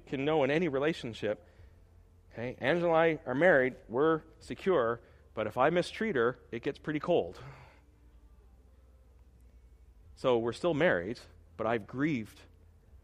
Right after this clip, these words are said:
her, and it affects our relationship. And therefore, when I'm talking about the Holy Spirit is involved in every aspect of your life, what I'm referring to is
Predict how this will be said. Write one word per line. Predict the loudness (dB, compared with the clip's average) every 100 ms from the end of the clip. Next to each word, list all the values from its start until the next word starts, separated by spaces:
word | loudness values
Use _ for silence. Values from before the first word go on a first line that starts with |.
| -20 -14
her, | -12 -12 -14 -20 -20 -20 -20 -20 -20 -20 -20 _ -20 -20 -20 -18 -8
and | -6
it | -4
affects | -2 -2 -2
our | -4 -2 -2 -4 -12 -20 -14
relationship. | -8 -6 -8 -14 -16 -18 -18 -20 -20 -20 -20 -20 -20 -20 -20 _ _ _ _ _ _ _
And | -4 -2 -2 -6 -16 -20 -20 -20 -20 -20 _
therefore, | 2 2 2 0 2 2
when | 2
I'm | -2
talking | 0 -2 -2 -4
about | -6
the | -6
Holy | -4 -4
Spirit | -4 -8 -6 -6 -10 -20 -20 -20 -20 -20 -20 -16 -10
is | -8
involved | -8 -4 -2 -2
in | -4
every | -6 -4 -2
aspect | -2 -4 -10 -8
of | -10
your | -6
life, | -2 -2 -2 -10 -20 -20 -20 -20 -20 -20 -20 _ _
what | -6
I'm | -4 -2
referring | -4 0 0 0
to | -6 -8 -4
is | -6 -8